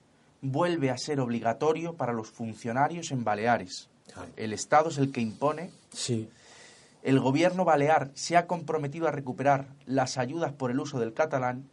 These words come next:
Speaker 1: y ha iniciado una reforma para que el conocimiento de esta lengua sea un requisito de acceso a la administración". Y la verdad es que no es el
Speaker 2: Ah.
Speaker 1: peor ejemplo.
Speaker 2: Mm.
Speaker 1: Quiero decir que ha-, hay otros casos más graves en los que el Estado inunda, eh,
Speaker 2: Sí.
Speaker 1: con su burocracia, con su
Speaker 2: Mm.
Speaker 1: imposición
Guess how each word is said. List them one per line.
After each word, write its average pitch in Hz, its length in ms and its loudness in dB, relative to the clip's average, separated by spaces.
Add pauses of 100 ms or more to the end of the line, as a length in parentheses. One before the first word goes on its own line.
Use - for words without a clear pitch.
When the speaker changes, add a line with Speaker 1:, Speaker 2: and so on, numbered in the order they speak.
Speaker 1:
y 135 100 -4
ha - 20 -2
iniciado 151 500 -4
una 151 120 -2
reforma 135 500 -2
para 131 220 -2
que 127 80 -4
el 117 100 -6
conocimiento 135 560 -4
de 156 80 -2
esta 143 180 -4
lengua 131 440 -2 (360)
sea 156 240 -2
un 160 100 -4
requisito 143 500 -4
de 127 100 0
acceso 143 380 -6
a 156 40 0
la 143 60 2
administración". 113 680 -4 (160)
Y 113 120 -2
la 104 100 6
verdad 123 260 2
es 139 60 -8
que - 100 -4
no 120 80 0
es 117 80 -8
el 120 100 -4
Speaker 2:
Ah. 92 40 -12
Speaker 1:
peor 107 160 -2
ejemplo. 139 460 -2 (320)
Speaker 2:
Mm. 101 280 -14 (180)
Speaker 1:
Quiero 117 160 2
decir - 180 -2
que 113 240 0
ha-, 120 480 -2
hay 120 240 4
otros 127 260 -2
casos 131 260 0
más 127 220 2
graves 139 320 4
en 135 100 -4
los 117 140 -4
que - 100 -12
el 107 60 -2
Estado 127 360 2
inunda, 135 560 0 (580)
eh, 113 300 -10 (140)
Speaker 2:
Sí. - 220 -20 (240)
Speaker 1:
con 117 180 -4
su 113 180 -6
burocracia, 139 720 4
con 120 140 -6
su 107 120 -8
Speaker 2:
Mm. 113 40 -6
Speaker 1:
imposición 117 680 -4